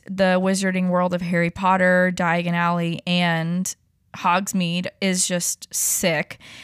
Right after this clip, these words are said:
and Velocicoaster is sick, and it's just, there's so much about it to be exciting, i-, that to be excited about. They've just opened up the new Minions land that has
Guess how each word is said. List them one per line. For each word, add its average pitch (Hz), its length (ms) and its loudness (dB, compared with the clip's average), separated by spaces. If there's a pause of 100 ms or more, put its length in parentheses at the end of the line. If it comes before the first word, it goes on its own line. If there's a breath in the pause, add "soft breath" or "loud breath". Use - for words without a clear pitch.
(160 loud breath)
and 175 800 2 (380)
Velocicoaster 175 1200 2
is 180 200 0
sick, - 880 -2 (380 loud breath)
and 185 640 2
it's - 260 -2
just, - 460 0 (160)
there's 202 300 2
so 202 240 4
much 190 220 2
about 180 320 2
it 175 100 -2
to - 100 -8
be 180 100 0
exciting, 165 640 -2
i-, 170 200 -6
that 175 180 -2
to - 60 -8
be 185 80 2
excited 185 420 2
about. 151 300 2
They've 185 140 2
just 185 260 0
opened 185 300 2
up 185 100 -4
the 190 80 2
new 185 160 4
Minions 190 480 2
land 226 320 2
that 180 120 0
has 170 340 0